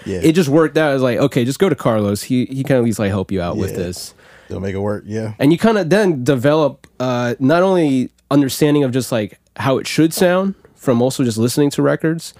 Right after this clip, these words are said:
Speaker 1: Mm-hmm.
Speaker 2: but I guess that's when you become, "Okay, let me steer the ship a little bit," 'cause I, now I can understand, like, what,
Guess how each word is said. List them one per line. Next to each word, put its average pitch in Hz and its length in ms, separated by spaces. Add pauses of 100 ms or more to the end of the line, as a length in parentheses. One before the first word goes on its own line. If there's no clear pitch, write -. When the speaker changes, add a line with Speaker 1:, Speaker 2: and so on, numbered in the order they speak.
Speaker 1:
Mm-hmm. 127 220
Speaker 2:
but 135 140
I 123 100
guess 139 180
that's 147 180
when 143 120
you 123 120
become, 123 640
"Okay, 127 240
let 123 140
me 139 60
steer 135 200
the 113 80
ship - 240
a 110 40
little 95 200
bit," 82 300
'cause 98 460 (460)
I, 117 180
now 131 220
I 120 80
can 120 140
understand, 110 440
like, 98 120
what, 113 160